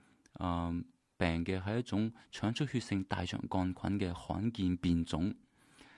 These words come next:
但係該菌呢，與之前，呃，導致歐洲數千人感染腸道疾病嘅大腸桿菌呢，係冇關係。法國S E B公司生產嘅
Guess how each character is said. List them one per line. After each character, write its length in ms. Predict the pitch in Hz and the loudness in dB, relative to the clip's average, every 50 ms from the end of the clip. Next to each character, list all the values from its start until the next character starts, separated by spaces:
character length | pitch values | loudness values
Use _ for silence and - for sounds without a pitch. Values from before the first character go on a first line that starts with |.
| - _ _ | -20 _ _
但 120 | - 95 | -2 0
係 200 | 95 98 95 92 | 0 0 0 -2
該 280 | 90 - - 131 135 135 127 - - - 85 | -2 0 2 2 4 2 2 0 -2 -2 0
菌 100 | 92 104 | 2 2
呢， 140 | 113 117 113 - - - _ | 2 0 -2 -6 -12 -14 _
與 160 | - - 101 | -2 -2 -2
之 260 | 98 - - - 135 | -2 -2 -2 0 0
前， 400 | 123 - - - - 80 78 78 76 - - - _ _ | 0 0 -2 -2 0 0 0 0 -2 -6 -14 -20 _ _
呃， 140 | - - 87 | -8 -6 -4
導 180 | 85 - 90 90 | 0 0 0 0
致 140 | - - 101 | 0 0 0
歐 200 | - - 117 113 | 2 2 2 2
洲 160 | - 113 110 | 2 0 0
數 300 | 104 - - 104 95 92 | 0 0 0 2 2 2
千 240 | 95 - - 127 120 | 0 2 2 4 4
人 220 | 101 85 - 76 | 4 2 -2 -4
感 220 | - - 85 101 107 | -4 -2 0 0 0
染 240 | 90 87 85 87 85 | 0 0 0 0 -2
腸 360 | - - - 85 90 101 107 | -4 -4 -2 0 0 0 0
道 160 | - 92 87 | 0 -2 -2
疾 120 | - - 85 - | -2 -4 -6 -6
病 160 | - 85 82 85 | -6 -4 -4 -4
嘅 60 | 85 | -4
大 200 | - - 85 85 | -4 -4 -4 -4
腸 220 | - - - 87 | -4 -4 -6 -4
桿 220 | 85 - 85 85 87 | -2 0 0 0 -2
菌 180 | - - 85 | -2 -2 -2
呢， 140 | 90 92 92 90 | -2 -2 -2 -2
係 80 | 85 | -2
冇 160 | 82 78 82 85 | -2 -2 -4 -4
關 280 | - - 95 95 95 95 | -2 -2 0 0 0 -2
係。 180 | 92 78 76 - - _ _ _ _ _ _ _ _ _ _ _ _ _ _ _ - - - - - - - - - - - _ | -2 -4 -6 -8 -10 _ _ _ _ _ _ _ _ _ _ _ _ _ _ _ -20 -20 -20 -20 -20 -20 -20 -20 -20 -20 -20 _
法 220 | - - 131 127 | 0 2 2 4
國 160 | 127 - 127 120 - | 4 4 0 2 2
S 260 | - 143 - - 143 | 0 -2 -2 -2 -2
E 60 | 143 135 | -2 0
B 120 | 135 139 | 0 2
公 160 | - 131 135 | 2 2 2
司 160 | 127 - 131 | 2 2 -2
生 220 | 127 - - 135 131 | -2 0 0 0 0
產 220 | - - 95 101 | 0 -2 -2 -2
嘅 120 | 107 104 | 0 0